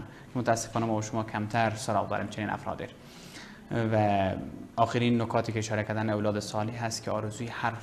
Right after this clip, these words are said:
پدر هست. انشالله که برای من و همهٔ شما عزیزان پروردگار عالم اولاد صالح عطا بکنه. در بخش بعدی برنامه در خدمت یک تن از جوانان موفق شهر خود هستیم، جناب آقای سمیم، مومن جان سمیم که خوشبختانه دعوت ما رو پذیرفتن،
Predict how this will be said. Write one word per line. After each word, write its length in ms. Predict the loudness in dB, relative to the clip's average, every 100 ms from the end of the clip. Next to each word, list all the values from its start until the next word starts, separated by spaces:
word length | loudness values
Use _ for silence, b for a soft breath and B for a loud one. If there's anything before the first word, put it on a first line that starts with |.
| -10 -4
پدر 240 | 0 0
هست. 320 | 0 -6 -6
انشالله 260 | -8 -6 -4
که 160 | -4 -4 -6 B B B -4
برای 160 | 0 2
من 200 | 2 0
و 80 | 0
همهٔ 260 | 0 0
شما 280 | 0 0 -2
عزیزان 420 | -2 -4 -2 -2 -4 -12 -18 -14 -14 -12 -12 -4
پروردگار 600 | -2 -2 0 0 0 -2 -4
عالم 340 | 0 0 0 -4 B B B -2
اولاد 240 | 0 0
صالح 420 | -2 -2 0 0 0 -4
عطا 180 | -6
بکنه. 320 | -8 -10 -14 -16 -18 B B B B B -2 8
در 220 | 10 10 4 B B 6
بخش 380 | 6 4 2
بعدی 600 | 4 6 6 6 4 4 4
برنامه 500 | 4 2 0 0 -4 -6 -2
در 80 | -2
خدمت 360 | 0 0 2
یک 120 | 0 2
تن 120 | 0
از 160 | 0
جوانان 280 | 2 2 2
موفق 580 | 0 2 2 4 4 2
شهر 320 | 2 -2 -2
خود 180 | -2 0
هستیم، 380 | -2 0 0 -2 B B B B
جناب 220 | 2 4
آقای 220 | 6 6 2
سمیم، 360 | 2 2 2
مومن 280 | 2 2 2
جان 220 | 2 0
سمیم 420 | 0 0 2 0
که 340 | 0 2 2 0
خوشبختانه 380 | -4 -6 -2 0
دعوت 380 | 2 2 0 -2
ما 60 |
رو 60 | -4
پذیرفتن، 680 | -4 -6 -6 -2 4 4